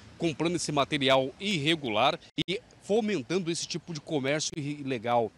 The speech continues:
a qual os usuários de entorpecentes que mantêm as bocas de fumo funcionando só têm como receptador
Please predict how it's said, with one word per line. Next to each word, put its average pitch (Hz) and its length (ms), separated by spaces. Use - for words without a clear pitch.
a 123 140
qual 143 360
os 156 300
usuários 143 580
de 123 100
entorpecentes 131 840
que 160 340
mantêm 170 540
as 123 160
bocas 165 420
de 127 80
fumo 147 260
funcionando 139 600
só 139 180
têm 151 260
como 170 300
receptador 143 720